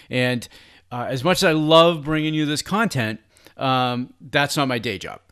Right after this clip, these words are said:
My day job is a franchise consultant, and what I specialize in is people going through cre-,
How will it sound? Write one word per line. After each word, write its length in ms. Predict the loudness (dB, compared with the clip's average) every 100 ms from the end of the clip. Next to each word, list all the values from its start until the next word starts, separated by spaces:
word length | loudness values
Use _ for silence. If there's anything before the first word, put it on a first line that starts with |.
| -18 -6
My 140 | -4
day 220 | 0 0
job 260 | 0 0 0
is 240 | -2 -4 -10 -12
a 60 |
franchise 440 | -6 -4 -2 -4 -4
consultant, 560 | -8 -6 -8 -8 -10 -8
and 100 | -4
what 120 | -2
I 40 | -2
specialize 760 | -2 -2 0 2 2 2 -2
in 260 | -4 -6 -10 -18 -20 _ -6
is 400 | -4 -2 -4 -10 _ _ -20 -10
people 280 | -8 -6 -4
going 260 | -2 -2
through 240 | -4 -8 -8
cre-, 300 | -6 -6